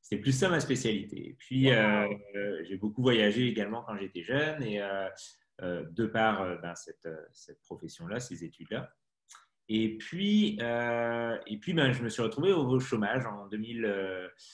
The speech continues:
Speaker 1: deux mille douze, euh, deux mille douze, deux mille treize. Euh, et là, ben, c'était un peu un tournant. Euh, je suis revenu, euh, je suis revenu en France parce que j'avais pas mal voyagé un peu partout. Et puis, euh, puis là, je me suis dit, « Bon,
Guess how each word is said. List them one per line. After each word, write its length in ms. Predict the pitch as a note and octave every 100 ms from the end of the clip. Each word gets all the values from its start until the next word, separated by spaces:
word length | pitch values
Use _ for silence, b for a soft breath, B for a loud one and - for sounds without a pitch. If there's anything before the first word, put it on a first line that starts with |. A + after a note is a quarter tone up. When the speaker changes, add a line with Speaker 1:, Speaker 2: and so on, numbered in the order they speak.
| B B B _ -
Speaker 1:
deux 100 | F#2+
mille 340 | G2 G2 F2+
douze, 420 | F#2 F#2+ A2 F#2+
euh, 240 | F2+ F2+ F2
deux 100 | F2+
mille 160 | F2+
douze, 220 | E2+ A2+
deux 80 | A2
mille 160 | F#2 E2+
treize. 500 | - B2+ D#3 C#3 C3 F#2+
Euh, 220 | F#2 F#2 -
et 100 | F#2
là, 220 | G#2 C3+
ben, 240 | C3+ A2 G#2
c'était 240 | - G#2+
un 80 | -
peu 100 | D3+
un 100 | C#3
tournant. 440 | C3 G#2 A2+ D3+ C3
Euh, 200 | F#2+ F2+ F2
je 60 |
suis 120 | -
revenu, 420 | F#2 F#2 G2 B2 A2+
euh, 640 | G2 F#2 F2+ F2 F2 E2
je 80 | -
suis 100 | F2+
revenu 220 | F2+ A2+
en 100 | E2+
France 380 | - C#3+ D3+ D3
parce 160 | -
que 80 | F#2+
j'avais 180 | F2+ F2
pas 140 | F#2+
mal 340 | G#2 G#2+ F#2 - _ _ _ _
voyagé 420 | F#2+ F#2+ F#2+ F#2+ A2
un 100 | G2+
peu 120 | G2+
partout. 460 | E2+ - F3 G3
Et 120 | D3+ -
puis, 320 | - C3 B2
euh, 400 | A2 G#2 G#2 G2+ B B B _ -
puis 100 | C#3
là, 80 |
je 80 | D3+
me 60 | B2+
suis 160 | -
dit, « 80 | D3+
Bon, 300 | B2+ A2 A2